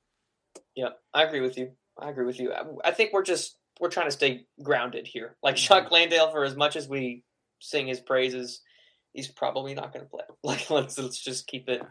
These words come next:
Speaker 2: I would, I would, I would love
Speaker 1: one hundred.
Speaker 2: for him to play, though. That would be great.
Speaker 1: Yeah, he's gotta
Speaker 2: Especially if
Speaker 1: really
Speaker 2: it's a shooter.
Speaker 1: prove, he's gotta prove to Pop that he's way better than Drew Eubanks, because Drew
Speaker 2: Mm-hmm.
Speaker 1: Eubanks has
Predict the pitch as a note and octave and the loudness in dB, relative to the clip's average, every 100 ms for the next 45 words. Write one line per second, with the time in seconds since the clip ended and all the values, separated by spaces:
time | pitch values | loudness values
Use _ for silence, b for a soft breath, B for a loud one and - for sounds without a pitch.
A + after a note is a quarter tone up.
0 | _ A2+ A#2 A2+ G#2+ B2+ B2+ A#2+ C#3 C3+ | _ -16 -14 -14 _ -14 -12 -10 -10 -10
1 | C3 C3+ B2+ C3+ A2 C3 G2 - D2+ F2 | -10 -12 -12 -14 -16 -20 -20 -20 _ -20
2 | _ A2+ G#2+ G#2 - - - - - _ | _ -20 -20 -20 -12 -10 -8 -8 -10 _
3 | - D#3 C#3+ F#3 G3 C#3 D#3 E3+ D3+ - | -8 0 8 10 10 6 0 -2 -4 -6
4 | D3 D3 C3+ - - _ _ _ _ G3 | -2 -2 -4 -8 -20 _ _ _ _ -8
5 | F#3+ A3+ - F3 F3 D3 C#3 B2+ B2+ B2+ | 0 0 2 -2 -2 -4 2 4 4 2
6 | - C3 B2+ C3+ B2+ B2 _ _ C#3 C3 | -4 -4 -4 -4 -8 -10 _ _ -20 0
7 | C3+ C3+ C3 B2+ A#2 B2 B2 B2 B2+ - | 4 6 6 4 4 6 6 6 -2 -12
8 | B2 B2+ A#2+ A#2+ C3+ C#3+ - - - C#3+ | -12 -10 -10 -10 -10 -12 -10 -12 -10 -10
9 | C#3+ E3 C#3 D#3 F3+ E3+ E3 D#3 - C#3 | 0 0 2 0 0 0 0 -2 -2 -4